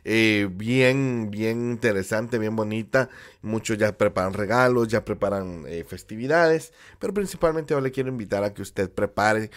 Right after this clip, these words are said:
eh, su corazón para estar feliz con su familia y que no estemos chingando, <laughs> básicamente. Em, como les he comentado ya por mucha, por muchas, em, eh,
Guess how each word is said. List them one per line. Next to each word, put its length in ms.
eh, 240
su 140
corazón 380
para 80
estar 180
feliz 400
con 160
su 100
familia 540
y 60
que 120
no 80
estemos 300
chingando, 580
<laughs> 920
básicamente. 880
Em, 520
como 200
les 180
he 80
comentado 520
ya 180
por 200
mucha, 680
por 220
muchas, 640
em, 460
eh, 840